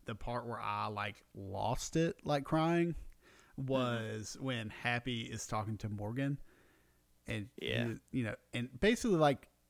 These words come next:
Speaker 1: Happy is doing the thing, like, any family member would do for a child who just lost someone at a funeral who doesn't understand what's going on.
Speaker 2: Mm-hmm.
Speaker 1: It's just, like,
Speaker 2: Yeah.
Speaker 1: trying to have a normal conversation with them to keep their mind off of whatever's happening.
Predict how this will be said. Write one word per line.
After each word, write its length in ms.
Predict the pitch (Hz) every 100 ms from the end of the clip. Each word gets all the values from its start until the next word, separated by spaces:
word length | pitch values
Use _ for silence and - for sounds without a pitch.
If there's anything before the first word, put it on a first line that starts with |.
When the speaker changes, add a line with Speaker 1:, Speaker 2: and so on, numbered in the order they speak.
| -
Speaker 1:
Happy 380 | - 135 139 139
is 160 | 120
doing 340 | 110 131 131 120
the 160 | 113
thing, 340 | - 120 117 110
like, 360 | 107 104 - - - - -
any 360 | 123 127 120
family 480 | 113 - 113 123 117
member 460 | 113 113 110 104 104
would 380 | 104 107 104 -
do 360 | 117 113 110
for 360 | 101 - 117 110
a 40 |
child 600 | 101 - 104 107 107 101
who 100 | 117
just 260 | 110 104 -
lost 320 | 104 101 104
someone 280 | - 117 110
at 140 | 110 110
a 40 |
funeral 380 | - 120 120 107
who 120 | 113
doesn't 360 | 110 110 110 117
understand 640 | 107 98 - 98 95 107
what's 260 | 107 107 -
going 320 | 104 104 101
on. 300 | 92 98 156 - _ _ _ _ _ _ -
Speaker 2:
Mm-hmm. 240 | 120 110
Speaker 1:
It's 160 | 107 107
just, 160 | 143 139
like, 120 | 117
Speaker 2:
Yeah. 80 | -
Speaker 1:
trying 360 | - 120 131 123
to 80 |
have 240 | 120 123 120
a 120 | 113 -
normal 380 | - 117 110 117
conversation 580 | 110 110 101 98 104 -
with 80 | 127
them 160 | 135 147
to 80 | 123
keep 220 | 120 107
their 140 | 113
mind 280 | 101 92 110
off 180 | 107 104
of 60 |
whatever's 380 | 107 104 101 101
happening. 420 | 101 107 - 151